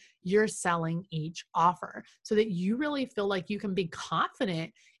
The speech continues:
in launching, in what you're promoting, in knowing that it's not confusing to the person that you're trying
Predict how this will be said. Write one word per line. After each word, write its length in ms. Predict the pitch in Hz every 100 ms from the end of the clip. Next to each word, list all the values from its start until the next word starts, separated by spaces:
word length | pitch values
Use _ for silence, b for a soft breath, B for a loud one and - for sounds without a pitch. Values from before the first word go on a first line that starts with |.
| -
in 440 | 226 220 214 208 -
launching, 840 | 165 180 190 247 277 185 160 165
in 260 | 208 214 196
what 380 | 175 170 233 240
you're 180 | 220
promoting, 760 | 214 - 196 180 202 214 175 180
in 320 | 202 202 196
knowing 640 | 180 196 247 233 214 214 208 B B
that 380 | 185 208 202 202
it's 240 | - 233 -
not 300 | 190 185 247 -
confusing 1080 | 254 233 - - 196 269 302 180 170 165 175 b b -
to 280 | - 262 269
the 100 | 269
person 460 | - 208 - 196
that 140 | 180 170
you're 120 | 170
trying 500 | - 165 151 147